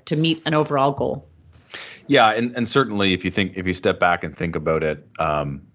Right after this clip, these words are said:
Speaker 2: you know, we're all breathing the same air, you know, from a macro level, we're all, so we, we're all in this together, right? And that's why, you know, the Paris Accord, the Kyoto Accord, those are, those are real things because we're all breathing the same air. I, I'm, uh, thumbs up on this,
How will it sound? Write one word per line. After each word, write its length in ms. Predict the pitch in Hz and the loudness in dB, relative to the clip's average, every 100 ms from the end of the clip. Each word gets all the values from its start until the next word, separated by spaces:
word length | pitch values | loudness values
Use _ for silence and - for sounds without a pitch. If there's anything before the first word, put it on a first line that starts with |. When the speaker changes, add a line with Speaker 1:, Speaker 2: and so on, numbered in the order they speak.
| _ | _
Speaker 2:
you 80 | 87 | -6
know, 100 | 73 | -4
we're 200 | 76 82 | 0 2
all 100 | 82 | 2
breathing 360 | 80 85 85 80 | 2 0 0 -2
the 80 | 71 | -4
same 240 | 85 73 | -4 -2
air, 320 | 73 65 - - | -2 -2 -6 -6
you 80 | 80 | -4
know, 80 | |
from 180 | 73 80 | -2 0
a 60 | 80 | 2
macro 420 | 80 80 - 73 | 4 2 0 -2
level, 240 | 73 73 | 0 0
we're 140 | 73 71 | -2 -2
all, 140 | 73 | -2
so 120 | 71 | -2
we, 140 | 85 80 | -2 -2
we're 380 | 85 82 95 87 | -4 -2 4 6
all 120 | 85 | 6
in 60 | |
this 140 | 80 73 | 2 -6
together, 340 | 71 67 64 | -6 -4 -4
right? 260 | 65 80 - | -2 -4 -4
And 360 | - 78 76 73 - - - - - | -4 -2 -4 -8 -12 -20 -20 -14 0
that's 300 | 92 85 - | 2 2 2
why, 260 | 85 78 | 4 4
you 140 | 78 80 | 2 -2
know, 120 | 78 | -4
the 80 | 76 | -2
Paris 340 | 78 73 73 | 0 0 -4
Accord, 360 | 76 78 73 69 | -6 -4 -2 -4
the 60 | |
Kyoto 400 | 71 78 76 71 | -6 -2 0 0
Accord, 360 | 69 - 73 71 | -2 0 -2 0
those 160 | 76 71 | -2 -2
are, 140 | 71 | -2
those 220 | - 87 | 0 2
are 80 | 80 | 4
real 240 | 78 82 76 | 4 4 4
things 260 | 123 92 | 4 2
because 280 | 82 82 80 | 0 -4 -4
we're 140 | 78 | -2
all 100 | 78 73 | -2 -2
breathing 340 | 80 76 76 | -4 -6 -6
the 60 | 73 | -8
same 260 | - 80 | -6 -4
air. 220 | 78 71 - - - - - | -4 -6 -8 -16 -20 -18 -14
I, 160 | - 92 - | -8 -10 -2
I'm, 360 | 117 117 117 110 | 4 6 6 4
uh, 240 | 101 92 | 4 4
thumbs 240 | 120 113 107 | 2 2 4
up 180 | 104 | 2
on 160 | 104 92 | 2 2
this, 480 | 92 87 - - | 0 -2 -6 -14